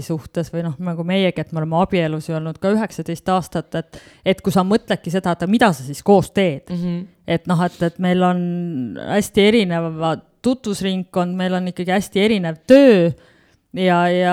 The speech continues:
Speaker 1: et, et, et noh, et mi-, mis on siis see, et mis sul on ühine peale selle, et meil on ühine kodu ja ühised kolm kutti.
Speaker 2: Mhm,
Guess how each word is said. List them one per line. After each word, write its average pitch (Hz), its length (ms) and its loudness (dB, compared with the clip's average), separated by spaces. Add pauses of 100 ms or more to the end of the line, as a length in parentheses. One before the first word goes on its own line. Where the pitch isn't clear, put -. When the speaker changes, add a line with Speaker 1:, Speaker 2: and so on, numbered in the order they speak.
Speaker 1:
et, 180 240 -6
et, 180 300 -4
et 180 120 -6
noh, 190 200 -4
et - 200 -6
mi-, 220 160 -6
mis 247 200 2
on 196 120 0
siis - 160 -12
see, 226 220 4
et - 80 -10
mis 185 100 -8
sul 185 160 -2
on 175 80 -2
ühine 196 320 4
peale 180 260 0
selle, 190 240 0
et 170 140 -2
meil 175 140 -2
on 180 100 -2
ühine 185 240 0
kodu 190 240 0
ja 165 160 2
ühised 170 320 0
kolm 170 240 -2
kutti. - 380 -8
Speaker 2:
Mhm, 180 320 -4